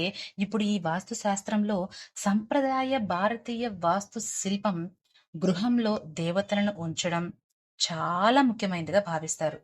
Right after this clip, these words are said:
ఎందుకంటే పాజిటివ్ ఎనర్జీ లేదంటే సానుకూల శక్తి మరియు సామరస్యాన్ని నిర్ధారించడానికి దేవతల చిత్రాలు అంటే ఫొటోస్, విగ్రహాలను అంటే ఐడల్స్ ఎక్కడ మరియు ఎలా ఉంచాలి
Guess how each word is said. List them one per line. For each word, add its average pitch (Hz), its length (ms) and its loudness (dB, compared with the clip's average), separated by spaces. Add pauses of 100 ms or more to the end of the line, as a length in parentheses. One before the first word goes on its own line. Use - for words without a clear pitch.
(160)
ఎందుకంటే 170 460 -4 (520)
పాజిటివ్ 180 520 0
ఎనర్జీ 196 420 -2 (400)
లేదంటే 170 480 0 (380)
సానుకూల 269 640 2
శక్తి 208 420 -4 (200)
మరియు 165 320 0 (440)
సామరస్యాన్ని 180 840 -2 (120)
నిర్ధారించడానికి 175 920 -2 (560)
దేవతల 226 560 2
చిత్రాలు 170 580 0 (180)
అంటే 165 220 0
ఫొటోస్, 175 520 -4 (320)
విగ్రహాలను 214 720 2 (100)
అంటే 170 220 -4 (180)
ఐడల్స్ 185 400 2 (400)
ఎక్కడ 220 380 0 (220)
మరియు 185 340 0
ఎలా 180 300 -2
ఉంచాలి 180 520 -2